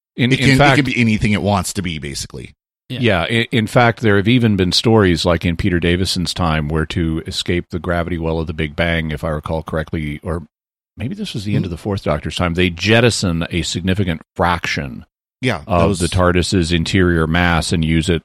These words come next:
Speaker 1: as reaction
Speaker 3: Right.
Speaker 1: mass to propel it away.
Speaker 2: That
Speaker 1: And that's only possible if, you can only do a fraction if it is a finite amount.
Speaker 2: Right. Uh, that was, uh, the first, uh, Peter Davison story.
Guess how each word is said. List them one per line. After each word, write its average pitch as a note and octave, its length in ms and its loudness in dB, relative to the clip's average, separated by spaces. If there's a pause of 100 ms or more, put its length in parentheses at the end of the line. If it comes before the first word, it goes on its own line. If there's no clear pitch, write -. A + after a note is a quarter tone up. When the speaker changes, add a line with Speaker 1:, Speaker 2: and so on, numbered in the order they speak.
Speaker 1:
as D#2+ 260 0
reaction E2 520 0
Speaker 3:
Right. D2+ 120 -2
Speaker 1:
mass D#2 220 -2
to - 100 -10
propel E2 380 0
it D2 60 0
away. D2+ 420 2 (140)
Speaker 2:
That G2+ 160 -6 (200)
Speaker 1:
And E2+ 840 0
that's G#2 380 2
only G#2+ 360 2
possible D#2+ 1080 0
if, E2 460 -2
you F#2+ 120 0
can G2 120 0
only A2 200 4
do G2+ 300 4
a E2 80 4
fraction G2 840 0
if E2 180 -2
it E2 140 -4
is E2+ 180 -2
a E2+ 80 -4
finite D#2 400 0
amount. C2+ 480 -6
Speaker 2:
Right. D#2 180 -12 (320)
Uh, B2+ 140 4
that G#2+ 140 4
was, G#2 160 2
uh, F#2+ 140 0 (360)
the F#2+ 120 -2
first, - 520 -2
uh, D#2 220 -4 (500)
Peter G#2 180 0
Davison F2 360 -2
story. D2 400 -6